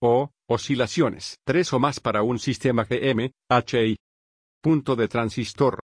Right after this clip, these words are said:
Después de las oscilaciones intermedias, la bobina está vacía o, no cargada, como lo indica el patrón del osciloscopio que está en la línea cero durante un periodo corto. Cuando el transistor enciende un sistema electrónico, la bobina se está cargando.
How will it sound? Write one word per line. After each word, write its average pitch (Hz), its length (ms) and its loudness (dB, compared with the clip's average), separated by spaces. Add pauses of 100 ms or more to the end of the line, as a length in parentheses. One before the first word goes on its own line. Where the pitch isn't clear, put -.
(300)
Después 151 400 2
de 151 80 0
las 127 200 0
oscilaciones 135 720 0
intermedias, 113 720 0 (160)
la 120 120 0
bobina 156 400 2
está 143 240 0
vacía 120 380 0
o, 113 280 2 (140)
no 101 240 0
cargada, 110 500 0 (200)
como 107 200 0
lo 107 140 2
indica 143 380 -2
el 120 160 -2
patrón 123 340 0
del 110 140 0
osciloscopio 120 800 -2
que 117 140 0
está 123 280 -2
en 107 120 0
la 98 100 2
línea 123 320 0
cero 123 280 0
durante 104 380 -2
un 127 160 0
periodo 110 500 0
corto. 117 400 -2 (360)
Cuando 131 320 0
el 123 80 -2
transistor 131 580 -2
enciende 160 460 0
un 156 120 2
sistema 120 520 0
electrónico, 127 760 0 (160)
la 98 160 -2
bobina 151 420 2
se 131 140 0
está 110 240 -2
cargando. 104 560 -2